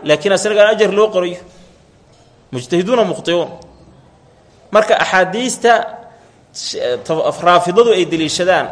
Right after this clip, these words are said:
oo ay leeyihiin waxay ku tusinayaan saxaabadu, xumahooda ay ku tusinayaan. Waxaa leeyahay, axaadiistan ama idinkaa wax ku darsaday, ama waysan ansixin, ama idinkaa wax ka nusqaamiyey.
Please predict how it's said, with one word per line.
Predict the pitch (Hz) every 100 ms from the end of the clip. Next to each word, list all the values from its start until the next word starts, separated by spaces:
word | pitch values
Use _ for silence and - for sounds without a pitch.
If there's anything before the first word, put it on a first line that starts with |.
| -
oo | 156
ay | 175
leeyihiin | 214 185 180
waxay | 185 170 143
ku | 147
tusinayaan | 151 143 208 170 139
saxaabadu, | 139 139 143 151 180 196 180 -
xumahooda | 196 208 202
ay | 185
ku | 165
tusinayaan. | 151 196 175 123 107 - - - - _
Waxaa | - 156
leeyahay, | 202 202 202 226 - - -
axaadiistan | 135 156 190 185
ama | 151 143
idinkaa | 165 151
wax | 139 -
ku | 165
darsaday, | 151 - 170 185 - - _ -
ama | 135 160
waysan | 170 160 160 131
ansixin, | 131 139 - 175 175 - - - -
ama | 135 156
idinkaa | 165 196 170
wax | 143
ka | -
nusqaamiyey. | 170 156 143 143 147 165